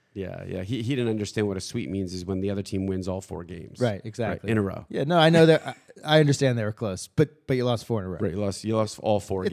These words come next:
Speaker 1: games.
Speaker 2: okay, though. It's okay.
Speaker 1: Uh, and now that brings us to,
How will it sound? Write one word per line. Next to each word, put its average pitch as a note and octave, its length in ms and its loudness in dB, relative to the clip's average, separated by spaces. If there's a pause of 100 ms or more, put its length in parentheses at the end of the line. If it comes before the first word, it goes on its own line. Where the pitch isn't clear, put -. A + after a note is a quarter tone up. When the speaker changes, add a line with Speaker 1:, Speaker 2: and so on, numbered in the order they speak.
Speaker 1:
games. A#3+ 100 6
Speaker 2:
okay, F3+ 240 4
though. G#2 220 -4 (300)
It's - 120 -16
okay. G#2 340 -6 (480)
Speaker 1:
Uh, F#2+ 320 -8 (120)
and G2 160 -4
now A2 180 -2
that B2 220 -4
brings A2+ 320 -2
us G#2+ 180 -8
to, A2 480 -2